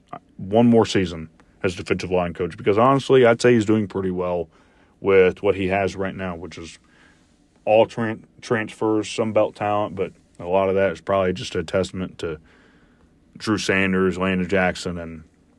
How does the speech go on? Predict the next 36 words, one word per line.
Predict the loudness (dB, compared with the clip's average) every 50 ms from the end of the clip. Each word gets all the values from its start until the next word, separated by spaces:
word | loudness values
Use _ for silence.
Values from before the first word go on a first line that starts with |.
| _ _
Jordan | -6 -2 -2 0 0 0
Dominic. | 0 0 0 0 -2 -8 -10 -10
I | -8 -8
don't | -8 -8
know | -10 -10 -10
how | -8 -10 -10
good | -8 -10 -8 -8
he | -6
is | -8 -8 -8
about | -8 -10 -10 -10 -12 _ _
actual | -16 -16 -16 -16 -18 -16 -14 -10 -10 -10 -10 -12 _ _ _ _ _ _ _ _ _ _
defensive | -6 -4 -4 -6 -6 -4 -2
line | -2 -2 -2
development. | 0 2 4 4 4 4 0 -6 -12 -12 -12
We'll | -12 -10
see. | 0 2 2 2 2 0 -4 _ _ _ _ _ _ _ _ _ _
Let's | 2 2 2 2 0
see. | -6 -2 2 4 4 6 4 4 2 0 -2
Is | -4 -8 -10 -12 -10
Pittman | 0 2 2 2 2 0 2
not | 2 2 0 0
acting | -2 -4 -2 -4 -6 -6
like | -6 -8 -10
a | -12
head | -6 -4 -4 -6 -4
coach | -2 -2 -2 -2 -2 -8
at | -14 -16
times, | -16 -14 -14 -14 -14 -16 -14 -12
or | -12 -10 -10 -10
is | -10 -12 -12 -12
it | -14 -16
him | -14 -14 -12 -12 -12 -12 -16
fully | -14 -14 -12 -12 -12
trusting | -12 -12 -14 -14 -14 -14 -14 -16
his | -16 -16
coordinators? | 0 4 4 4 4 4 0 0 -2 -6 -10 -12 -14